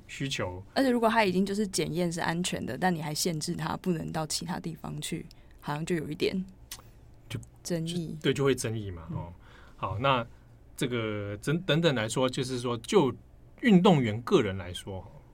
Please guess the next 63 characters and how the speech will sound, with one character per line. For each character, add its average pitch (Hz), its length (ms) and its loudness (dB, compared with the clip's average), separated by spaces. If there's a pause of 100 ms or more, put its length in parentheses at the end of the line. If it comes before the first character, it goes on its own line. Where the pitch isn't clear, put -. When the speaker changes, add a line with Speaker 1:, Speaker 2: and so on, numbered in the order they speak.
(180)
Speaker 1:
光 151 160 6
是 143 120 0
隔 123 160 -4
离 110 60 -2
这 113 80 -4
件 110 60 -2
事 98 80 -8
情 95 120 -8
就 107 120 -6
是 107 240 -6
非 95 160 -6
常 107 220 0
头 98 260 -2
大 87 260 0
啦。 - 120 -16 (680)
好， 101 180 -2
那 165 200 2 (420)
再 220 140 8
来 135 140 8
就 135 60 -4
是 143 80 -2
说， 143 100 2
好， 120 140 2
假 135 160 6
设 175 140 4
我 135 60 -2
们 113 80 -6
现 120 100 -2
在 113 40 -8
这 117 100 -4
一 110 40 -4
关 110 140 -2
也 90 120 -6
过 101 200 -8
了， - 80 -16 (160)
Speaker 2:
嗯。 175 260 -4 (560)
Speaker 1:
隔 139 120 2
离 165 80 6
也 120 120 4
过 117 220 -2
了， 107 80 0
OK， 117 160 -2
选 127 160 -4
手 127 160 0
真 135 120 -2
的 110 100 -4
都 107 80 -2
来 98 160 -2
参 98 200 -8
加 92 220 -4
了， 90 100 -6 (460)
那 117 340 0 (140)
参 147 120 -2
加 143 180 4
奥 135 200 4
运 117 140 -2
的 104 280 -4 (160)
另 180 220 4
外 147 140 4
一 120 80 0
个 110 100 -4
问 123 180 -2
题 92 300 -12